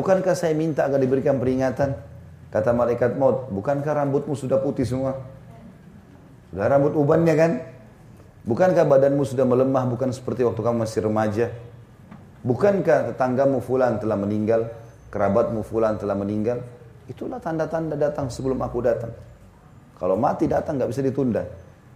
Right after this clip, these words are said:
Tentu para nabi-nabi punya sedikit ya pengkhususan ya. Dalam sebuah riwayat yang sahih kata Nabi sallallahu alaihi wasallam, semua nabi-nabi diberikan khiyar.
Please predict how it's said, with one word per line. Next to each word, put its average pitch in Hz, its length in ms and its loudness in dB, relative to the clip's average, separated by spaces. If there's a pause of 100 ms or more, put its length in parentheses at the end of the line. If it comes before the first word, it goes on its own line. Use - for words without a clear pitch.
Tentu 143 640 2
para 131 240 4
nabi-nabi 127 560 4
punya 127 440 -2 (280)
sedikit 127 640 0
ya 101 240 -2 (160)
pengkhususan 117 600 0
ya. 101 120 -4 (580)
Dalam 107 220 0
sebuah 113 260 2
riwayat 117 320 2
yang 113 160 -2
sahih 123 300 -4
kata 113 180 -2
Nabi 117 160 0
sallallahu 110 160 -2
alaihi 127 160 -4
wasallam, 139 140 0 (340)
semua 139 400 0
nabi-nabi 123 480 2
diberikan 113 480 0
khiyar. 107 400 2